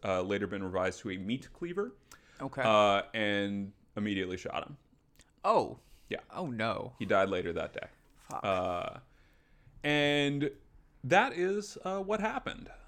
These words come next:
Speaker 1: Um, and so I wanted to dig into that, uh,
Speaker 2: Mm-hmm.
Speaker 1: because
Speaker 2: Yeah.
Speaker 1: the headlines, when you look at this stuff, uh, are telling. Uh, it's pretty much all, all versions of this.
Speaker 2: Mm-hmm.
Speaker 1: "Officers fatally shoot man threatening his own family with cleaver,"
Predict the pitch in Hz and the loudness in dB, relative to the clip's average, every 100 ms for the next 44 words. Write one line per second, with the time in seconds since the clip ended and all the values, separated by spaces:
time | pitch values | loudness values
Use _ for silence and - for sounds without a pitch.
0 | - 117 110 107 104 98 - - 151 151 | -2 2 4 4 2 -2 -6 -2 -2 2
1 | 214 208 196 - 175 196 202 185 185 131 | 4 4 2 2 2 0 -2 -6 -6 -2
2 | 139 127 110 120 - 185 214 285 151 165 | 0 0 -2 -2 -4 -4 -4 -4 -2 2
3 | 160 120 123 147 185 175 196 - - - | 4 4 4 2 2 2 0 -2 -6 -4
4 | 151 - 269 180 98 90 101 131 - 113 | -2 2 2 4 2 0 -4 -8 -6 -2
5 | 104 95 - - - - - - - - | 2 2 0 -4 -6 -6 -4 -2 -2 -4
6 | - - - - _ - - 107 101 101 | -16 -20 -20 -20 _ -6 4 8 10 10
7 | 101 98 101 - 135 151 160 160 160 160 | 10 8 6 4 6 8 8 8 8 6
8 | 160 165 196 120 - - - 110 110 117 | 4 2 0 0 -4 -8 4 6 6 2
9 | - - - 220 196 175 - - 143 143 | -6 -16 2 2 4 0 0 4 6 6
10 | 143 139 139 - - 120 139 135 117 127 | 6 4 2 -2 4 6 6 4 -2 -2
11 | 123 127 123 110 107 90 - - - - | 2 4 4 0 0 -2 -6 -8 -14 -16
12 | - 156 170 160 - - 214 202 190 175 | -8 -2 6 8 8 4 -2 0 0 2
13 | 170 165 147 120 123 123 123 110 117 107 | 0 2 2 2 2 2 2 0 -2 -2
14 | 113 107 113 98 98 92 90 - 90 87 | -2 -2 0 0 2 -2 -4 -2 -2 0
15 | 87 | -2